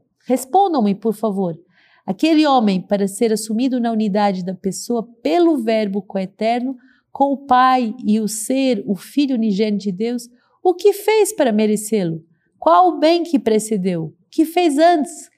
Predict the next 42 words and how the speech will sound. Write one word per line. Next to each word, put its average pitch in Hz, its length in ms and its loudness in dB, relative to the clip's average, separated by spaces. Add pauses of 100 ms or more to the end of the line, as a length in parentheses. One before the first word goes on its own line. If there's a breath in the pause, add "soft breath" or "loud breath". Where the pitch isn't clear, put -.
(180)
Que - 140 0
acreditou? 330 640 2
Que 330 160 0
pediu 311 520 2
para 247 180 0
que - 80 -10
chegasse 233 480 0
a 240 40 0
esta 240 200 -2
indizível 269 640 2
excelência? 202 720 -2 (380)
Na 220 100 2
verdade, 208 580 0
não 269 300 -2
foi 277 400 -2
pela 226 240 0
ação 226 260 -2
do 220 140 -2
Verbo, 214 480 0 (260 soft breath)
ao 269 280 4
assumi-lo, 233 640 0 (240 soft breath)
que 240 140 -2
este 220 240 -4
mesmo 233 420 0
homem 208 480 0
deixou, 208 580 -2 (420 loud breath)
que, 208 180 -2 (440)
que 208 160 -2
desde 254 340 0
que 247 160 0
começou 240 400 -2
a 240 60 2
existir, 214 400 -4
começou 214 420 -4
a 208 60 -2
ser 202 220 -4
filho, 262 680 -4
o 202 40 -2
Filho 226 600 -4
único 233 420 -4
de 180 120 -4
Deus? 208 400 -6